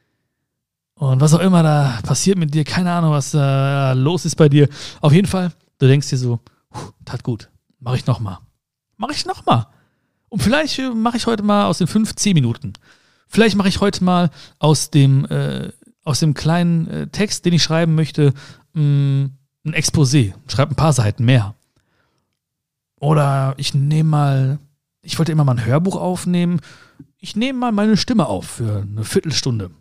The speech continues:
und erzähl mal ein bisschen was. Was es auch immer ist. Einfach mal ausprobieren.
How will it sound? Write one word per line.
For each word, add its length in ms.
und 220
erzähl 260
mal 100
ein 40
bisschen 200
was. 300
Was 140
es 100
auch 120
immer 240
ist. 280
Einfach 260
mal 120
ausprobieren. 680